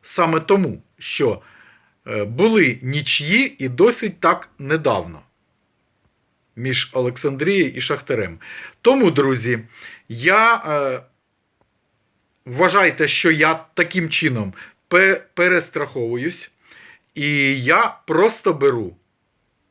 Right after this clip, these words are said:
індивідуальний тотал Шахтаря більше один і п'ять. Коефіцієнт один шістдесят два.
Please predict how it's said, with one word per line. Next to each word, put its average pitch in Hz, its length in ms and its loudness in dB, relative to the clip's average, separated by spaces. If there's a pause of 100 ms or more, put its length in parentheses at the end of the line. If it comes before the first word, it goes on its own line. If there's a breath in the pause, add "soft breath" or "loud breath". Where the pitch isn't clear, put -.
(300)
індивідуальний 151 1120 2 (640)
тотал 147 520 2 (180)
Шахтаря 156 840 0 (520 soft breath)
більше 180 640 0
один 127 500 -2
і 131 100 -10
п'ять. 104 540 -8 (280 soft breath)
Коефіцієнт 185 720 0
один 147 340 0
шістдесят 156 440 0
два. 104 320 -8